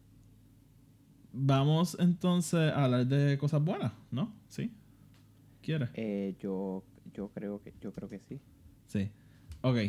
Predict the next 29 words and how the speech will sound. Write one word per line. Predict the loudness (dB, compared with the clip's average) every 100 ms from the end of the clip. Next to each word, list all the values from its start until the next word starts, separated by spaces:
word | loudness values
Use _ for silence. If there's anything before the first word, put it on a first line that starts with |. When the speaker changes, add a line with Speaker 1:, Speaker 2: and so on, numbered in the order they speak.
| -4 -4
Speaker 1:
yo | 0
sé | 4
que | 4
esto | 4
para | 4 4
ti | 4
no | 4
es | 2
bueno. | 2 0 -2 -8 2
Vamos | 4
a |
hablar | 6 6
de |
la | 4
película | 4 4 4 4
de | 4 2
Joker, | 2 -2 -2
Tony. | 0 -2 -2 -10 -20 -20 -20 -20 -20 -8
Speaker 2:
Vamos | -4 0
a | 0
hablar | 0 0
de | 0
la | -2
fucking | -6 -2 2
Speaker 1:
Yo | 2
Speaker 2:
mierda | 2 -4 -4 -4 -4
película | -4 -6 -4 -6 -6
esta. | -8 -12 -16 0
Speaker 1:
yo, | 4 4